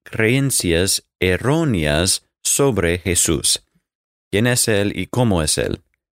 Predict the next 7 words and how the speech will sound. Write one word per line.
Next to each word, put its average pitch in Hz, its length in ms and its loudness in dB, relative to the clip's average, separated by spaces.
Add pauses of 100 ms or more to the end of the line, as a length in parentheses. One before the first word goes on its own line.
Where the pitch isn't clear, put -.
(440)
Entonces, 101 680 0
esta 131 280 0
semana 80 680 2
estamos 120 760 0
retransmitiendo 87 1700 0 (360)
nuestro 117 680 0
episodio 78 1000 0